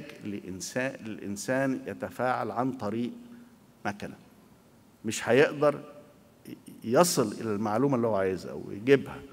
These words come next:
ويدرسها ويضيف إليها ويرجعها تاني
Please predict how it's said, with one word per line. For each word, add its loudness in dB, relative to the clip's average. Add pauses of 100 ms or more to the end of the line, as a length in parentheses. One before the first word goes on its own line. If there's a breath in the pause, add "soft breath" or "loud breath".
(880 loud breath)
ويدرسها 0
ويضيف 0
إليها 0
ويرجعها 0
تاني 0